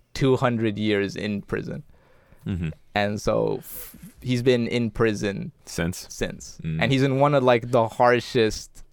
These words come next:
Speaker 1: uh, prisons. Like, I believe, uh, I believe he's in solitary confinement,
Speaker 2: Ooh.
Speaker 1: uh, twenty-three hours of the day.
Speaker 2: Jesus
Speaker 1: every day,
Speaker 2: Christ.
Speaker 1: I believe.
Speaker 2: Oof, that's rough.
Speaker 1: And, uh, but yeah.
Speaker 2: All right.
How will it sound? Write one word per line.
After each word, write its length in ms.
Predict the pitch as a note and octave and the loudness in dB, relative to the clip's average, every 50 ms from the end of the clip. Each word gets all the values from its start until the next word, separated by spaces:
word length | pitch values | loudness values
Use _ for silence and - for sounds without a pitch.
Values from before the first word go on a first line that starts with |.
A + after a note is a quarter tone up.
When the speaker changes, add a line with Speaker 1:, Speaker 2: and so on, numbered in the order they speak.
| _ - | _ -2
Speaker 1:
uh, 600 | G#2 G#2 G#2 G#2 - - - - - E2+ - - - - _ _ - - - | -2 0 0 2 0 0 0 0 -2 -2 -4 -6 -8 -10 _ _ -16 -10 -2
prisons. 400 | - B2+ A2+ G2 - - - - | 0 2 2 2 0 -6 -6 -4
Like, 120 | - A#2 A#2+ | -2 2 2
I 80 | A2+ | 2
believe, 420 | A2+ A#2 B2 B2 C3 C3 B2+ B2 - - - _ _ _ _ _ _ _ _ _ _ - | 2 4 4 4 4 4 4 0 -2 -10 -20 _ _ _ _ _ _ _ _ _ _ -4
uh, 240 | C3 B2 A2+ A2 A2 | 0 2 2 2 2
I 100 | - A#2+ A#2 | 2 2 2
believe 300 | B2 C3 C#3 C#3 C#3 - | 4 4 6 4 4 4
he's 120 | C#3+ B2+ | 2 2
in 140 | C3 B2 A2+ | 2 0 2
solitary 480 | - B2+ A#2 A#2 G#2+ - B2 A2+ A2 | 2 4 4 4 4 4 4 4 2
confinement, 760 | G2+ - A#2 G#2+ G#2+ G2+ - G#2+ G#2 G#2 G#2 A2 A2+ - - - - | 2 0 -2 -2 -2 0 0 0 0 0 -2 -4 -4 -6 -8 -6 -4
Speaker 2:
Ooh. 80 | - F2+ | -2 0
Speaker 1:
uh, 280 | - A1+ A1 G#1+ G#1 A1 - _ _ _ _ _ _ _ _ - | 0 0 0 0 -2 -4 -8 _ _ _ _ _ _ _ _ -6
twenty-three 460 | - B2+ A2+ A2 G#2+ - A2 G#2+ G2+ | -2 -2 0 0 0 -2 0 0 2
hours 260 | G#2 A2+ A2+ A2 A#2+ | 2 2 0 -2 -2
of 100 | A#2+ A2+ | -4 -4
the 80 | A#2 A2+ | -4 -4
day. 200 | A2+ A2 A2 - - - - _ _ - | -6 -6 -6 -8 -8 -12 -20 _ _ -14
Speaker 2:
Jesus 260 | - - - A2+ - | -8 -6 -4 -2 -2
Speaker 1:
every 160 | G#2+ - - | -2 -2 -2
day, 100 | - - - | -6 -6 -4
Speaker 2:
Christ. 540 | - C#2+ D#2 F#2+ F2 - - - - - - - - - | -2 -2 0 0 0 -2 -4 -8 -14 -16 -18 -18 -10 -6
Speaker 1:
I 60 | - - | -4 -4
believe. 280 | E3+ - - - - - _ _ _ _ _ - _ _ _ _ _ _ _ _ _ _ _ _ _ _ - - - - - _ _ _ - - | -4 -4 -6 -6 -8 -10 _ _ _ _ _ -20 _ _ _ _ _ _ _ _ _ _ _ _ _ _ -20 -20 -20 -20 -20 _ _ _ -10 -10
Speaker 2:
Oof, 180 | F#2 D#2 - - | -8 -8 -8 -6
that's 180 | F2+ F2+ - - | -6 -6 -2 2
rough. 340 | F2 F2 - - - - - - - - _ _ _ - - | 4 4 2 2 -2 -14 -18 -20 -20 -20 _ _ _ -12 -6
Speaker 1:
And, 360 | - G#2 G#2 G#2 A2 A2 G2+ | -2 -2 0 0 -2 -2 -4
uh, 480 | - - - G1+ - - - G1+ - - - - | -4 -4 -4 -4 -6 -8 -8 -10 -12 -10 -6 -4
but 120 | - - | -4 -2
yeah. 180 | - - - - - - - _ _ _ _ _ - - | -2 -4 -6 -10 -16 -18 -20 _ _ _ _ _ -10 -8
Speaker 2:
All 80 | - D2 | -6 -6
right. 120 | C#2+ - | -6 -6